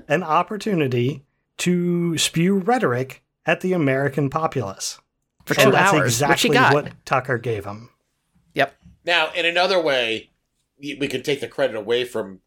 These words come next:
Speaker 3: Tucker 'cause he asked that bonkers fucking question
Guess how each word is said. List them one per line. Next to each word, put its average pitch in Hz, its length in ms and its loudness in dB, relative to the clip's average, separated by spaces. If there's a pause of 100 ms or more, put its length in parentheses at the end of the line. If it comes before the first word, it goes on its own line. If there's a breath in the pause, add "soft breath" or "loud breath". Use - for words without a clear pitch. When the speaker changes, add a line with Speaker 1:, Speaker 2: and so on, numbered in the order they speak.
(160)
Speaker 3:
Tucker 107 280 -4
'cause 107 180 -4
he 117 160 -6
asked 131 260 -2
that 110 280 -4 (440)
bonkers 135 500 -4
fucking 123 400 -6
question 107 680 -6